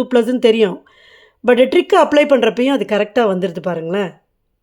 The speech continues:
ஃபர்ஸ்ட் ஸ்டெப் ஓவர், செகண்ட் ஸ்டெப்பும் ஓவர். கரெக்டா நம்ம கரெக்ட் ஃபார்முலாவை எழுதியிருக்கோம். அடுத்தது இப்ப சாலிபிலிட்டி கொடுக்கணும், அதாவது கரைதிறன். இங்க யாருமே இல்ல, ஒன்னு இருக்குன்னு அர்த்தப்போ ஒரு எஸ், இங்க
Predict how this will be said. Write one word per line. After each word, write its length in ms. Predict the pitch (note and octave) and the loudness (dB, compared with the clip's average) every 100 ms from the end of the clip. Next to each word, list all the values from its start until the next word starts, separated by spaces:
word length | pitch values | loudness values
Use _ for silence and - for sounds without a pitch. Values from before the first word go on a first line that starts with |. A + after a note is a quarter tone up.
| _ _ _ _ _ _ _ _ _ | _ _ _ _ _ _ _ _ _
ஃபர்ஸ்ட் 400 | - E4 D#4 - | 0 2 2 -2
ஸ்டெப் 380 | C#4 - A#3 - G3+ | -2 2 0 2 2
ஓவர், 340 | G3+ A3+ G4+ D5 _ _ | 4 4 2 -4 _ _
செகண்ட் 440 | - D#4 D#4 F#4+ F4 | 0 0 4 2 2
ஸ்டெப்பும் 400 | - A#3+ C4 A3+ | 0 2 4 4
ஓவர். 240 | G3 F#3 | 4 2
கரெக்டா 460 | F#3 A3+ G#3+ - B3 C4+ - _ _ - | 0 -2 -2 0 0 0 -6 _ _ -4
நம்ம 160 | A3 D4 | 0 0
கரெக்ட் 440 | D4+ A3 A3+ A3+ C#4+ | 2 4 4 2 -4
ஃபார்முலாவை 520 | C4+ G#3 F#3 F#3 G#3 | 2 2 4 2 2
எழுதியிருக்கோம். 440 | F#3 E3+ E3+ F3 - _ _ _ - | 0 -2 -8 -10 -12 _ _ _ -2
அடுத்தது 360 | D#4 - F#4+ F#4+ | 0 4 6 6
இப்ப 200 | - D4 | 4 2
சாலிபிலிட்டி 600 | C#4 B3 C4+ B3 A3+ A3+ | 4 4 4 2 -2 -2
கொடுக்கணும், 420 | G#3+ G3 F#3 F3 | 0 0 0 2
அதாவது 240 | G#3 C4+ | 4 2
கரைதிறன். 640 | C#4+ B3 E4 - D4+ D#4 - - _ _ _ | 2 2 2 2 2 2 0 -6 _ _ _
இங்க 120 | C#4 C#4+ | 0 4
யாருமே 380 | C4+ C#4 D4 E4 | 6 6 4 4
இல்ல, 160 | A#3 F#3+ | 4 4
ஒன்னு 260 | A#3 C4 | 4 6
இருக்குன்னு 320 | C4 A3 B3 G#3+ | 4 4 2 2
அர்த்தப்போ 300 | F#3+ F#3+ D#4+ | 0 -2 0
ஒரு 240 | B3+ A3 A3+ | 4 4 4
எஸ், 240 | G3 F#3+ - _ _ _ _ _ _ - | 2 0 -16 _ _ _ _ _ _ 0
இங்க 240 | C4+ D#4 | 4 6